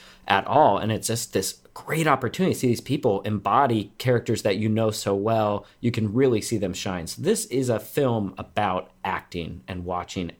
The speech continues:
acting in its purest form, I, I think. I don't think there's much of a plot for people that,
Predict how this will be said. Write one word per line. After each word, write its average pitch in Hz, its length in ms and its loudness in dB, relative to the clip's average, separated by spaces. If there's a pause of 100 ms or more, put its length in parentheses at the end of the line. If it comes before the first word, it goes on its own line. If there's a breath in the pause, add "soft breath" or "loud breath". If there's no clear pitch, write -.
acting 92 440 -4
in 82 140 -8
its 78 120 -10
purest 78 400 -10
form, 78 420 -12
I, 139 160 0
I 127 140 2
think. 85 340 -8 (340 loud breath)
I 139 80 4
don't 147 180 4
think 131 180 2
there's 120 160 2
much 110 180 2
of 107 80 -4
a 101 60 6
plot 117 480 4
for 107 100 0
people 101 320 -2
that, 92 320 -2